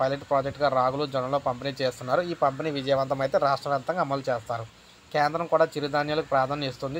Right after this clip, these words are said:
చిరుధాన్యాలు ఏడాదిగా ప్రకటించిన సంగతి అందరికీ తెలిసిందే. ప్రజలకు కూడా బియ్యం కంటే రాగులు, జొన్నలు పౌష్టికాహారంగా భావిస్తున్నారు కాబట్టి అవి అయితే ఇవ్వాలని భావించారు. అయితే మొత్తం మీద చూసుకున్నట్లయితే ఇక్కడ గోధుమ పిండి కిలో పదహారు రూపాయలు చొప్పున కార్డుకు గరిష్టంగా రెండు కిలోలు సరఫరా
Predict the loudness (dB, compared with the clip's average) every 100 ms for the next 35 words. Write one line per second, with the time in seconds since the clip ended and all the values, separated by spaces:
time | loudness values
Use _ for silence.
0 | -4 -2 2 0 2 2 2 2 0 0
1 | 0 -2 -8 -6 -2 0 0 -2 -4 -2
2 | -4 -2 -2 0 0 -2 0 0 0 -2
3 | -4 -8 -14 -20 -6 -2 2 2 4 2
4 | 2 0 2 2 2 0 -2 -4 -2 -2
5 | 0 0 0 2 0 0 -6 -4 -2 -2
6 | -4 -4 -4 -4 -8 -20 -20 -2 4 6
7 | 4 2 2 2 2 0 0 0 0 0
8 | 2 0 -2 -4 -4 -4 -2 -2 -2 -4
9 | -2 -2 0 4 6 4 0 -12 -20 -20
10 | -20 -20 -12 -12 -12 -20 -20 -12 -2 0
11 | 0 0 0 -2 -8 -14 -20 -8 2 6
12 | 6 6 4 4 4 4 2 0 -4 0
13 | 0 0 -2 0 2 0 -2 0 2 2
14 | 2 -2 -2 2 2 4 2 2 2